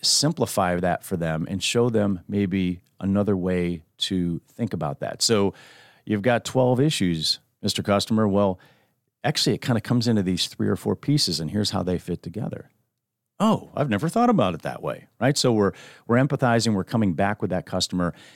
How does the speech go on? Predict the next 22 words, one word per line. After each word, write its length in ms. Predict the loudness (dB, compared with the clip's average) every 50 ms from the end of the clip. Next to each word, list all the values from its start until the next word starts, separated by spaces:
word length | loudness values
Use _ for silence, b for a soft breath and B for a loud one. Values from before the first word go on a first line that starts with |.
| B B -4
and 80 | -4
we're 80 | -2 0
helping 300 | 0 -2 -2 0 -2 -2
them 120 | -2 -4
think 220 | -4 -4 -6 -4 -4
about 340 | -4 -4 -2 -4 -4 -4
that 260 | -4 -4 -4 -4 -6 -10 _ -20 _ _ _ _ _ _ _
at 120 | -6 -4 -2
a 60 | -2
next 280 | -2 -2 -2 -4 -4
level. 340 | -2 -2 -2 -4 -6 -8 -14 -18 _ _ _ _ _ _
The 60 | 0 2
second 340 | 2 2 4 4 2 4
piece 280 | 4 4 4 4 2 -2 b b b b b b b b b
is 160 | -2 2 4
making 320 | 4 4 4 4 2 2 2
the 80 | 2
turn 340 | 0 -2 -2 0 2 2 0 0
to 120 | 0 -2
your 100 | -2 -2
competence. 600 | -2 0 0 0 2 0 0 -4 -4 -6 -4 -2
So 420 | 0 2 4 4 4 4 2 0